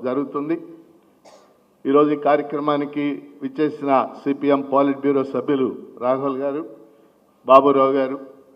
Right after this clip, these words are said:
నేతాజీ, ఇతర నాయకులు విచ్చేసిన మీ అందరికీ కూడా సోవియట్ విప్లవ శుభాకాంక్షలు తెలియజేస్తా ఉన్నాను. మానవ జాతి చరిత్రలో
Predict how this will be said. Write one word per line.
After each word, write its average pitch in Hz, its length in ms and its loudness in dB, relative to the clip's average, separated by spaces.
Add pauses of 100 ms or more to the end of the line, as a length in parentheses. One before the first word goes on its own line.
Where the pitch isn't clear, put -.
(560)
నేతాజీ, 131 460 -2
ఇతర 131 420 -4
నాయకులు 135 480 -2
విచ్చేసిన 139 500 -2
మీ 135 140 -2
అందరికీ 147 420 2
కూడా 139 520 2 (600)
సోవియట్ 156 340 10
విప్లవ 151 400 6 (480)
శుభాకాంక్షలు 139 1080 4
తెలియజేస్తా 127 560 0
ఉన్నాను. 110 440 -4 (1900)
మానవ 175 380 10
జాతి 170 480 6
చరిత్రలో 165 760 2